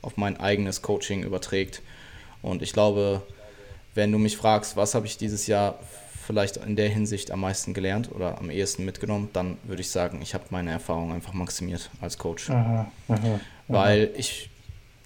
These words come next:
Speaker 1: meine, du kannst so kompetent, du kannst so kompetent sein wie möglich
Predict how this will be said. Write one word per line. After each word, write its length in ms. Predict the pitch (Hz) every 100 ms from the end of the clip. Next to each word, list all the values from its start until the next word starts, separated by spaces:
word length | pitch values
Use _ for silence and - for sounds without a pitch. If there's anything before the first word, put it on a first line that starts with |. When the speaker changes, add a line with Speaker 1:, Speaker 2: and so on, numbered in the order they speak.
| - -
Speaker 1:
meine, 260 | 110 117 123
du 60 | 117
kannst 220 | 123 120
so 40 |
kompetent, 580 | 127 120 117 - 120 117
du 360 | 117 104 - 110
kannst 200 | 117 120
so 60 | 123
kompetent 480 | 120 107 - 110 110
sein 180 | 110 107
wie 40 |
möglich 500 | 104 98 - 107 -